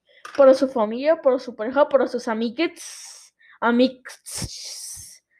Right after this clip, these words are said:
que ni siquiera se pronuncia amiguets,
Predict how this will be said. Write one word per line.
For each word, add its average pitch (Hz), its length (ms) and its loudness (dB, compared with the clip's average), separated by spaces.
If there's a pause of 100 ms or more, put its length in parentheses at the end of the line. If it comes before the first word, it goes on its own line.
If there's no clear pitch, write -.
(240)
que - 100 -4
ni 262 60 0
siquiera 262 320 4
se 285 160 -2
pronuncia 254 640 -2
amiguets, 247 720 -2